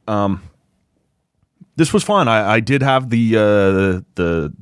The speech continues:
the opening day game on while, before we recorded this, uh, while I was puttering away in the studio. Ryu looks good. Went, uh, five and a third, four hits. Not bad at all. Only two runs against. Gerrit Cole looked good.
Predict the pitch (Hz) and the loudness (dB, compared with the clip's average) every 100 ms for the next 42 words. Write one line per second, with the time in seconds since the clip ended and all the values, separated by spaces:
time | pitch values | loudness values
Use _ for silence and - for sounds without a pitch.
0 | - 85 76 98 95 95 90 92 95 95 | -6 -4 -2 -2 0 0 0 2 2 2
1 | 101 104 98 127 160 110 101 58 73 82 | 2 2 0 0 -2 -2 -2 -4 -10 -10
2 | - 98 95 90 90 104 110 107 135 - | -2 0 0 -4 -2 0 0 0 -2 -6
3 | - - - - - - 87 87 92 92 | -20 -20 -20 -20 -18 -6 -2 0 2 2
4 | 95 - 110 110 107 110 113 104 113 117 | 0 -2 0 0 2 2 0 -2 -2 0
5 | 123 123 98 95 120 127 120 - 113 120 | -2 -4 -4 0 2 0 -2 -4 0 2
6 | 139 127 - _ _ - 92 101 95 101 | 0 -2 -10 _ _ -6 0 0 0 0
7 | 101 92 107 110 113 110 107 - 117 120 | 0 0 0 0 0 0 -2 0 2 2
8 | 117 110 - - - 107 101 107 117 - | 0 -2 -14 -10 -2 0 2 0 -2 -6
9 | - - - - 78 92 113 110 110 107 | -12 -14 -18 -8 -2 -2 0 2 2 2
10 | 107 107 101 98 - 107 107 107 92 107 | 2 2 0 0 0 0 2 0 0 0
11 | 110 104 - - - 101 104 - 110 110 | 0 -2 -8 -18 -4 -2 0 0 0 0
12 | 107 - 113 107 95 | -2 0 0 0 -2